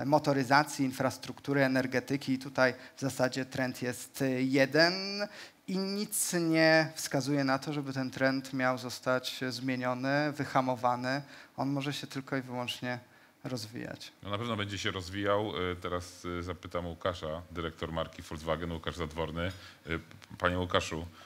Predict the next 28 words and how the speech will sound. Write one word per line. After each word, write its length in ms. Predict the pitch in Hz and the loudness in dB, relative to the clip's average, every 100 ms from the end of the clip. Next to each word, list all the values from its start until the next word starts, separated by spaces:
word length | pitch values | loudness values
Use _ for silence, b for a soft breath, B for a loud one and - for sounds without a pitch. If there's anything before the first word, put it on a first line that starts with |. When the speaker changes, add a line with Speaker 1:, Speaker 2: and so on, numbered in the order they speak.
| B - | B -12
Speaker 2:
e, 0 | 82 80 - - | -10 -10 -12 -6
za 160 | 87 | -2
chwilę, 640 | 90 - 98 95 92 92 85 | 0 0 2 4 6 4 0
e, 260 | 87 85 85 85 - | -2 -2 -2 -6 -10
w 60 | |
zasadzie 300 | 87 98 120 | -6 -2 2
już 180 | 107 95 | 2 2
teraz 320 | - 123 85 | 6 6 6
chyba 340 | - 85 82 80 82 _ - | 2 -4 -4 -4 -8 _ -2
to 100 | 92 | 4
jest 160 | 90 87 | 4 4
ten 140 | 98 | 4
moment. 600 | 104 104 80 71 73 - _ B B - | 6 4 4 -2 -8 -14 _ B B -8
E, 20 | |
w-, 360 | 82 82 85 - - 78 | -4 -2 -4 -8 -14 -6
niedługo 460 | 92 92 95 90 90 | -2 0 0 -2 0
debiut, 580 | 80 92 90 85 - - 87 82 82 80 85 | 4 4 2 -2 -4 -4 -2 0 -2 -2 -4
e, 40 | 73 - | -6 -2
pierwszego 840 | 95 85 - - 101 92 85 78 - - | -2 0 0 4 4 4 0 -2 -8 -6
takiego 440 | 80 - 82 85 82 - | -6 -4 -6 -6 -8 -12
stricte 560 | - - 113 113 98 | -14 -2 0 2 0
samochodu 440 | - 87 80 87 82 | 0 -4 -4 -4 -4
elektrycznego. 720 | 80 76 82 - 76 90 101 B B B | -4 -8 -10 -8 -6 -4 -6 B B B
No, 80 | 92 - - | -10 -10 -10
py-, 100 | 104 | -10
pytam 420 | - 113 117 107 | -2 6 6 6
też 220 | 110 104 | 2 2
o 180 | 95 107 | 2 -2